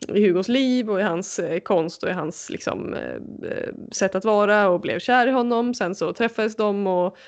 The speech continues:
han fick en liten egoboost och hon, eh, liksom fördjupade sin kärlek och de träffades och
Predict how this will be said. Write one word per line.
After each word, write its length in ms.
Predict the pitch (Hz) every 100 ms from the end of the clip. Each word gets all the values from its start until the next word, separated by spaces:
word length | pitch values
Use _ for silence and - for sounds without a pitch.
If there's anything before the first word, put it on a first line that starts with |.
| -
han 200 | 180 175
fick 140 | 170
en 100 | 160
liten 200 | 175 180
egoboost 760 | 240 240 226 247 240 247 - 175
och 200 | 165 196
hon, 420 | 180 165 165 160
eh, 160 | 110
liksom 400 | 165 - 160 160
fördjupade 480 | - 196 202 202 190
sin 160 | 196 196
kärlek 500 | 185 180 175 196 196
och 60 |
de 220 | 170 160 196
träffades 520 | 190 - 175 175 -
och 220 | 190